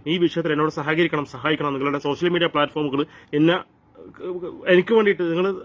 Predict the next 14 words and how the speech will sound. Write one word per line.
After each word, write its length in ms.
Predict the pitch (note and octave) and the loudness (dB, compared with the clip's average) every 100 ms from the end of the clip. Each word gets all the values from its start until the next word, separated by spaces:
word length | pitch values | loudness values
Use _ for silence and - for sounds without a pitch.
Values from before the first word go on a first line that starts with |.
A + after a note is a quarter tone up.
| - | -6
ഹെൽപ്പ് 320 | F3+ G3+ G3+ | 0 0 2
ചെയ്യണം 240 | B3+ A#3 G#3 | 2 2 2
എന്നൊക്കെ 220 | G#3 G#3+ | -2 0
എൻ്റെ 280 | G#3 F#3+ F#3+ | 0 0 0
അടുത്ത് 160 | F#3 | 0
വന്ന് 160 | F#3 F#3 E3 | -2 -2 -4
പറഞ്ഞപ്പോൾ 480 | C#3+ D3 D#3+ B2 - | -4 -2 -2 -4 -4
തീർച്ചയായിട്ടും 440 | D#3 - F3+ D3 - _ _ F3 | -4 0 0 0 -8 _ _ 0
നമ്മളോട് 300 | G3 A3 G#3 | 4 4 2
ഒരാൾ 120 | G3+ | 0
സഹായം 300 | F#3+ F#3+ G3+ | 2 0 2
ചോദിക്കുന്നതാണ്, 440 | G3 F#3+ F#3 B2 - _ | 0 0 -4 -6 -12 _
ചെയ്തു 140 | F3+ F#3 | 0 0
കൊടുക്കണമല്ലോ. 360 | F3 F3 C3 | 0 -2 -2